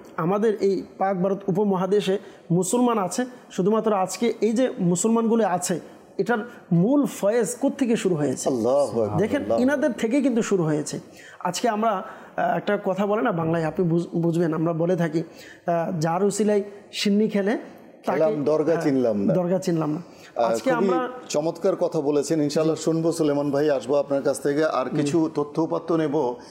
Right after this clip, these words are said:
Speaker 2: যে এই যে কারামতের কথা বললেন,
Speaker 1: জি।
Speaker 2: তো এইসব কারামত কি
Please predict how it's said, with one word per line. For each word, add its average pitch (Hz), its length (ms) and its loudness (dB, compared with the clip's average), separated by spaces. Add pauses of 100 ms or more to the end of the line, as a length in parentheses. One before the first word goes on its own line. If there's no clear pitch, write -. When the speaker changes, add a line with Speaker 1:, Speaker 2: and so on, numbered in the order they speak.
(180)
Speaker 2:
যে 135 100 0
এই 220 60 2
যে 214 160 0
কারামতের 160 500 0
কথা 143 260 -2
বললেন, 110 640 0
Speaker 1:
জি। 139 120 -4 (400)
Speaker 2:
তো 165 60 0
এইসব 202 580 2 (140)
কারামত 208 480 0
কি 240 360 0